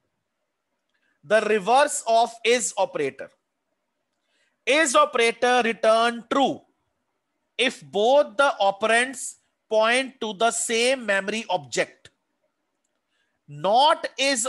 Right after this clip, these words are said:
operator will evaluate to true when both the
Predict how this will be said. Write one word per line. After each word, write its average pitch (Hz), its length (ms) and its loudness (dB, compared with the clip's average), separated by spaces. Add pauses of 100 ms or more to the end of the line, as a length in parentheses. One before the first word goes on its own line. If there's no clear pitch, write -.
operator 214 880 0 (880)
will 247 380 0
evaluate 233 800 0
to 285 200 -2 (120)
true 226 380 -4 (1160)
when 233 400 -2 (140)
both 262 540 2
the 285 340 4